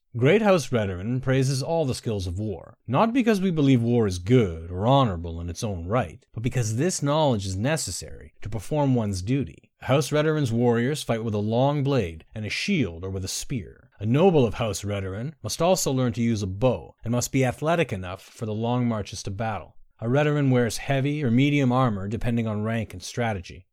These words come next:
A noble of House Redoran is expected to know how to repair and maintain his own armor.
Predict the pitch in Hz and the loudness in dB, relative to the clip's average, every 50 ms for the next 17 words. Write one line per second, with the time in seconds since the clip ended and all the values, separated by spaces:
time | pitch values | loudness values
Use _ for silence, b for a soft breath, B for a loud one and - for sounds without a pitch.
0 | _ _ - 113 117 143 160 180 156 139 131 113 95 104 110 104 98 - 107 104 | _ _ -4 2 4 6 6 6 6 6 4 4 2 0 -2 -2 -2 -2 -2 0
1 | 104 107 110 123 143 156 139 123 127 - - - 165 160 - - 139 131 - 135 | 0 0 0 0 0 0 0 0 -2 -2 0 2 0 0 0 -4 -8 -6 -2 -2
2 | 135 131 127 113 123 113 107 110 110 110 101 - - 160 165 170 170 160 147 143 | 0 0 0 0 -2 -4 -4 -4 -4 -6 -6 -6 -4 -4 -2 0 0 0 0 2
3 | 139 127 120 113 - 131 131 123 113 98 95 95 101 98 98 101 107 117 120 110 | 2 2 0 0 -2 -2 -2 -2 -2 -2 -4 -4 -4 -4 -2 -2 0 0 0 -2
4 | 87 - - | -4 -6 -14